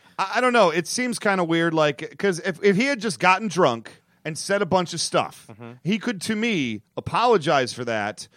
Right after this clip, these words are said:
Speaker 1: Say, "You know what? It was at an event, and I was, got a little crazy." You don't even have to say, like, you have a
Speaker 2: It's the,
Speaker 1: problem.
Speaker 2: it's the one event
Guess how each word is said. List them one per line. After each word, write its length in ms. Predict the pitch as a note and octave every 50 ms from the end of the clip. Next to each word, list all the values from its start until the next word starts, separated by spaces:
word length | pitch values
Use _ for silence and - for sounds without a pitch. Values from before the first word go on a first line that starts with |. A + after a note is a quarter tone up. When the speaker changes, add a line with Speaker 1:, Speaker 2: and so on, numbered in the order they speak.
| _ _ -
Speaker 1:
Say, 240 | - - F#3 F3+
"You 120 | F3 F#3+ G#3
know 100 | A3+ A3
what? 340 | G#3 G#3+ A3 A3 A3 A3 G#3
It 60 | G3+
was 120 | F3 E3+ D#3
at 100 | F3 E3
an 120 | E3 D#3+ D3+
event, 520 | C#3 B2+ E3 G3+ G#3 G#3 G#3 G#3 F3 D#3
and 80 | E3 D3+
I 80 | D3
was, 140 | D3 D3 C#3
got 180 | B2 D#3+ D#3+ D#3+
a 40 | D#3
little 220 | D#3 D#3 D3 C3
crazy." 720 | - - F#3 G3 G3+ G#3 G#3 D#3+ D3 G3 G3 G3 G3 G3 G3
You 80 | A3
don't 120 | A3+ B3+ C4
even 140 | B3+ A#3+ A#3
have 100 | A3 E3
to 80 | F#3 D#3+
say, 240 | - G3 G3+ G#3+
like, 240 | G#3+ G3 F#3 F#3 C3
you 100 | D#3 F3+
have 140 | E3+ F3 F3
a 40 | F3
Speaker 2:
It's 80 | C#3
the, 40 | -
Speaker 1:
problem. 460 | C#3 E3 G3+ G#3 A3 F3 D3 C3 B2+
Speaker 2:
it's 220 | E3+ F3+ E3 - -
the 140 | - F#3+ E3
one 380 | D3 C#3+ C#3+ D3+ D#3 E3 D#3+
event 520 | D#3+ C#3+ B2 D3 C#3 C#3 C3 B2+ B2+ -